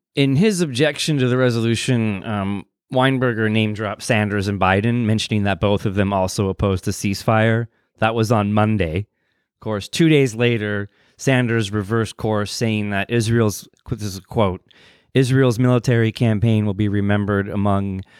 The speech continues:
some of the darkest chapters of our modern history." Um, how does Sanders' reversal change the calculation of any discussions going forward with the city council?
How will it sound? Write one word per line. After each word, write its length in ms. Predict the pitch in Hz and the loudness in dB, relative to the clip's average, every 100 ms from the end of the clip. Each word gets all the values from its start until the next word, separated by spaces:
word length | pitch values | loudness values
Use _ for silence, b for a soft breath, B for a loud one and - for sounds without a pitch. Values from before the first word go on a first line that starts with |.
| b b | b b
some 180 | 131 127 | 0 2
of 140 | 113 | 2
the 100 | 110 | 2
darkest 440 | 127 127 - 113 | 2 2 0 -6
chapters 600 | - 113 104 104 98 95 | 0 0 0 -2 -2 -2
of 160 | 104 98 | -4 -2
our 100 | 98 | -2
modern 380 | 95 90 95 95 | 0 0 0 -2
history." 640 | 110 101 - 90 78 92 _ _ _ _ _ _ - | -2 -2 -6 -8 -8 -12 _ _ _ _ _ _ -4
Um, 440 | 117 120 110 104 - _ _ _ _ _ _ _ _ _ _ _ _ | -2 2 0 -2 -8 _ _ _ _ _ _ _ _ _ _ _ _
how 220 | - 160 | -2 0
does 160 | 180 175 | 2 0
Sanders' 580 | - 147 143 147 143 120 | 0 2 4 4 2 2
reversal 560 | 117 113 123 - 123 | 0 2 2 2 -2
change 540 | 104 131 117 117 110 - | 0 0 2 2 -2 -2
the 100 | 110 | -2
calculation 1040 | - 110 - 104 104 104 - 101 95 92 | 0 0 2 2 2 0 0 0 0 0
of 380 | 98 95 90 92 | 0 0 0 -2
any 200 | 104 98 | 0 0
discussions 600 | 90 - 101 95 101 92 | 0 0 -2 0 -4 -2
going 240 | 107 98 | 0 0
forward 400 | 90 113 104 101 | 0 0 2 2
with 140 | 92 87 | 0 -2
the 100 | 92 | -2
city 280 | - 92 90 | 0 0 2
council? 720 | 104 90 - 98 90 87 | 0 0 0 0 0 0